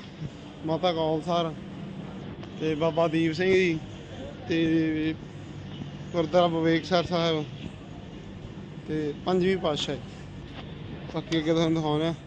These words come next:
ਦਰਸ਼ਨ ਕਰਿਆ ਏ, ਇਸ਼ਨਾਨ ਕਰਿਆ। ਦੋ ਘੰਟੇ 'ਚ ਸਾਡੇ ਦਰਸ਼ਨ ਹੋ ਗਏ, ਤਿੰਨ ਵਾਰੀ ਹੋਏ ਨੇ, ਤਿੰਨ ਵਾਰੀ।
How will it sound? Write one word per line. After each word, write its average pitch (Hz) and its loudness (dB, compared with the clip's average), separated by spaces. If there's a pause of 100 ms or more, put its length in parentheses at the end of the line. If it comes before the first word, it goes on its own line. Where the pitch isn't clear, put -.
ਦਰਸ਼ਨ 147 -2
ਕਰਿਆ 139 -4
ਏ, 151 -6 (960)
ਇਸ਼ਨਾਨ 151 -2
ਕਰਿਆ। 156 2
ਦੋ 175 4
ਘੰਟੇ 196 4
'ਚ - 4
ਸਾਡੇ 165 4
ਦਰਸ਼ਨ 165 2
ਹੋ 143 -2
ਗਏ, 156 0 (120)
ਤਿੰਨ 220 10
ਵਾਰੀ 226 12
ਹੋਏ 165 6
ਨੇ, 175 2
ਤਿੰਨ 170 0
ਵਾਰੀ। 151 0